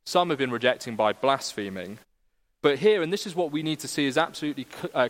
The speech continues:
key for Jude's letter and for us to understand this morning, um, some will reject the faith by scoffing at those who fight to follow that faith. Do you see? Verse eighteen,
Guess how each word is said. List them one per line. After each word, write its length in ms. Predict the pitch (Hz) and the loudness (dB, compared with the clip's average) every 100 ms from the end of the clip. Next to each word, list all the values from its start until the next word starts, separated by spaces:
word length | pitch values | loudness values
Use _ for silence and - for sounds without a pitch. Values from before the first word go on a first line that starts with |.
| - | -2
key 360 | - 151 120 | -4 0 0
for 140 | 104 110 | -4 -8
Jude's 340 | 123 120 104 | -6 -6 0
letter 360 | 120 123 - 131 | 0 2 0 -2
and 160 | 117 | -2
for 100 | - | 0
us 160 | 131 127 | 0 0
to 120 | - | -2
understand 480 | 117 113 107 123 113 | -2 -2 -4 -2 -2
this 180 | 107 - | -4 -6
morning, 520 | 123 120 104 98 135 - _ _ _ _ _ _ | -4 -2 -4 -6 -12 -18 _ _ _ _ _ _
um, 140 | 113 110 | -6 -4
some 520 | - - 196 139 120 | -4 2 4 4 2
will 160 | 123 117 | -4 -2
reject 580 | 117 117 156 170 - | -4 0 0 0 -4
the 60 | - | -10
faith 480 | - 117 104 - - | -2 0 0 -4 -2
by 160 | 113 | -2
scoffing 840 | 110 - - - 165 - 98 87 135 _ _ _ _ _ _ | -2 -4 -6 -2 -2 -2 -6 -6 -12 _ _ _ _ _ _
at 200 | 117 113 | -6 -4
those 360 | 117 120 117 - | 0 0 0 -4
who 100 | 113 | -10
fight 480 | - - 123 117 110 | -10 -2 0 0 -4
to 240 | - - | -12 -12
follow 400 | - - 123 107 | -10 -4 -2 -2
that 220 | 98 98 | -4 -8
faith. 500 | - 101 85 - _ _ _ _ _ _ _ - | -6 -6 -6 -10 _ _ _ _ _ _ _ -12
Do 40 | |
you 120 | 98 | -10
see? 300 | 95 101 95 - _ _ _ _ _ _ _ _ - | -10 -8 -8 -12 _ _ _ _ _ _ _ _ -4
Verse 340 | 113 107 - - | 0 0 -2 -4
eighteen, 580 | 110 107 101 92 90 | -4 -4 -8 -8 -12